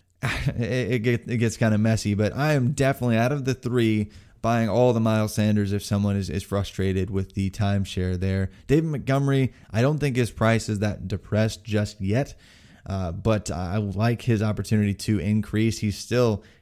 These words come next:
seventy opportunities when you look at his targets and his rushing attempts right now. So through four weeks, that's not bad. Uh, I wanna see him just creep up closer to twenty tou-, twenty touches a game if he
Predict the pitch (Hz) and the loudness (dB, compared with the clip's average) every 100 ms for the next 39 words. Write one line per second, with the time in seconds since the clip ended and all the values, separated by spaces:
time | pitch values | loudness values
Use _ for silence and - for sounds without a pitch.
0 | _ - - 139 147 135 104 113 131 113 | _ -10 -2 0 4 4 4 2 2 2
1 | 107 104 107 104 107 101 - 104 101 98 | 2 2 2 2 0 -2 0 0 2 0
2 | 95 - _ - _ _ 101 98 101 92 | -2 -8 _ -20 _ _ 0 2 2 2
3 | 98 101 95 92 - 92 - 95 87 92 | 0 0 0 -2 0 -2 0 -2 0 -2
4 | 92 90 92 - 107 98 92 _ - - | -2 -2 -4 -2 0 0 -2 _ -20 -20
5 | _ 131 131 135 135 127 127 123 - 113 | _ -4 -2 2 2 4 2 2 0 -2
6 | - 110 110 - 101 110 110 107 - - | 0 -2 -2 -2 0 2 2 0 -4 -20
7 | - - 101 92 110 107 - 110 104 101 | -20 -8 -4 0 2 0 0 2 4 2
8 | 98 98 - - - 131 120 113 107 - | 0 -4 -10 -18 -2 0 2 2 0 -4
9 | - 113 107 107 101 - 104 101 107 95 | 0 0 2 0 -2 0 0 0 0 -2
10 | 101 - - - 139 - 120 110 101 101 | -6 -12 -8 -2 0 2 0 0 -2 0
11 | 107 104 104 104 98 - | 2 2 0 -2 -6 -8